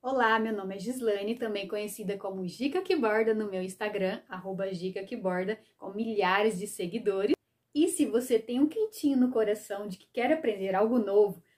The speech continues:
principalmente bordado, você está aqui no lugar certo comigo.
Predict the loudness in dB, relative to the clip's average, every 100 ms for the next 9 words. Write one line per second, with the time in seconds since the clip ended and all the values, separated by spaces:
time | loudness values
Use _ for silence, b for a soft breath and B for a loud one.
0 | _ -6 -6 -4 -2 -2 -6 -8 -2 2
1 | 4 4 2 2 0 -6 -10 -4 -4 -2
2 | -4 -6 -8 -10 -6 -6 -4 -4 -4 0
3 | 0 0 -4 0 2 2